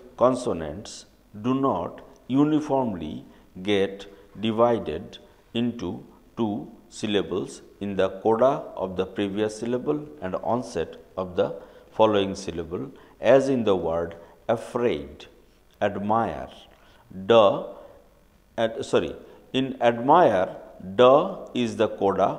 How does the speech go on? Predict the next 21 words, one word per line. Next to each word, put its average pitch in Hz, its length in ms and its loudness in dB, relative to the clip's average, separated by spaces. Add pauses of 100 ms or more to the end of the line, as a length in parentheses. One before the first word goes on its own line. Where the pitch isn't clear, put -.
of 101 200 0
the 101 80 0
previous 98 540 -2
syllable 92 480 -6 (140)
and 101 220 -4
ma 120 240 0
goes 101 300 -2
to 87 140 -8
the 92 140 -2 (160)
onset 113 540 -4 (140)
of 95 220 -4
the - 120 0
following 110 440 -2
syllable. 80 400 -8
But 113 520 0 (320)
in 123 300 -4
afraid, 110 680 2 (260)
fa 151 480 4
and 113 220 -6
ra 92 360 0 (880)
go 135 420 2